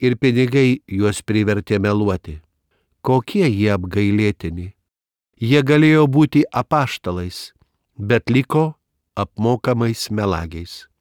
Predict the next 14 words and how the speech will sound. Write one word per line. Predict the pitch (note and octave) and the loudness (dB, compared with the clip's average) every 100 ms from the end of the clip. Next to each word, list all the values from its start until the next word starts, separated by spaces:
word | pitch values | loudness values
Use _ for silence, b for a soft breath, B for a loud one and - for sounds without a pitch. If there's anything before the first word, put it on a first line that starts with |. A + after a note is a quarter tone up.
| _ _ _ _ | _ _ _ _
Jei | A2+ C#3+ D#3+ | 0 4 2
sutiksime | - E3 G3 D3+ - D3 C3+ | 2 0 0 -4 -2 2 2
žmonių, | G#2+ A#2 A#2+ C#3+ F#3 F#2+ - _ | 0 0 2 2 0 -4 -10 _
kurie | - C#3+ D#3 D#3+ - _ _ _ _ _ _ | 0 2 4 2 -2 _ _ _ _ _ _
vis | A2+ D#3+ C3+ | 0 2 2
garsiai | A2+ C3+ F3 F3 E3+ D#3 | 0 2 2 2 2 2
tyčiojasi | E3 D3 - D3 C#3 B2+ - B2 | 0 -2 2 4 4 2 0 -4
iš | A2 - | -4 -2
tiesos | A#2+ A2 - D3+ D3 - - _ _ _ - | -2 -2 0 0 0 -6 -16 _ _ _ -4
apie | B2 D3 C3+ | -2 4 4
Jėzų | C3+ C3 A2 A2+ | 6 4 2 -2
Kristų, | C#3 D#3 - - C#3+ C#3+ _ _ _ _ _ _ | 0 -2 -2 -6 -6 -6 _ _ _ _ _ _
melskimės | E3+ D#3+ G#2+ - - F#2+ G2 - | 0 2 2 -2 -4 -4 -4 -4
už | F#2 | -8